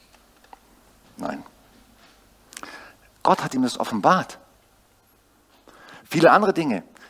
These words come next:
die in der Bibel stehen, sind nicht nur, wo Menschen durch Nachdenken drauf gekommen sind. Nein, Gott hat ihnen das offenbart. Hat ihnen das in ihr Herz reingeschrieben. Propheten,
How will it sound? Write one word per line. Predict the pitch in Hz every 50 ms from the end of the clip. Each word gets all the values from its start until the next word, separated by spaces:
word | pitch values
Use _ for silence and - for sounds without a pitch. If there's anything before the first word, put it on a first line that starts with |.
| _
die | - 120
in | 120
der | 120 110
Bibel | 117 147 - -
stehen, | - - - 123 117 101 90 85 - _ - - - - - - - - - -
sind | - - - 131 131 117
nicht | 143 170 175 - 165
nur, | 165 151 147 143 147 127 - - - - - _ _ _ _
wo | - 127 127
Menschen | 127 143 160 - - 143 139 117
durch | 139 135 131 - - - - -
Nachdenken | 131 143 180 180 - 165 - 143 120
drauf | 117 117 -
gekommen | - 101 - 120 104 95 87
sind. | - 85 78 - - _ _
Nein, | - 123 135 139 131 -
Gott | 190 208 214 240 233 - -
hat | 180 -
ihnen | - 160 165 156
das | 143 147 - - - - - - _ _
offenbart. | - 151 151 - 151 147 143 160 180 202 214 196 147 - - - - _ _ _ _ _ _ _ _ _ _ - -
Hat | - - - -
ihnen | 175 170
das | 143 - -
in | 147 165
ihr | 147 143
Herz | 147 170 190 208 - - 170
reingeschrieben. | 175 175 165 156 - - 156 156 139 127
Propheten, | - - 131 - - - 185 185 - - - 156 139 120